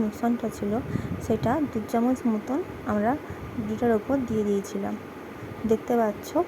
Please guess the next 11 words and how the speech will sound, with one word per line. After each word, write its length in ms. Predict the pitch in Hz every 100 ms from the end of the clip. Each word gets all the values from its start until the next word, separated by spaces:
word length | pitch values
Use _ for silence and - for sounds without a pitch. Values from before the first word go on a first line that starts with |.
| - - - -
দেওয়া 180 | 240 247
দেওয়ার 200 | 247 247 233
পরে 160 | 233 254
হাত 180 | 214 208 196
দিয়ে 140 | 247 226
ভালো 140 | 208 208
করে 120 | 233 247
চারিদিকে 440 | 214 202 208 208 339 - - - - - - - - - - - - - - - - -
ছড়িয়ে 320 | 240 220 220
দিচ্ছিলাম 460 | 214 - - 208 214 214 - - - - - -
যাতে 180 | 208